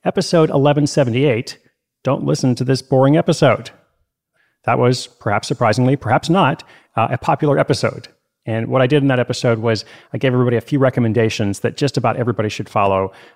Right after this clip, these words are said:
uh, about all this stuff that is kind of mundane or boring, but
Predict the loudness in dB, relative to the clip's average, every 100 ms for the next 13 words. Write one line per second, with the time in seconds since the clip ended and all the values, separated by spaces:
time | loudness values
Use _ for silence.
0 | -10 -4 0 2 2 0 -2 -2 0 -4
1 | -4 -8 -2 2 2 0 0 0 0 0
2 | -2 -2 0 2 0 -2 -6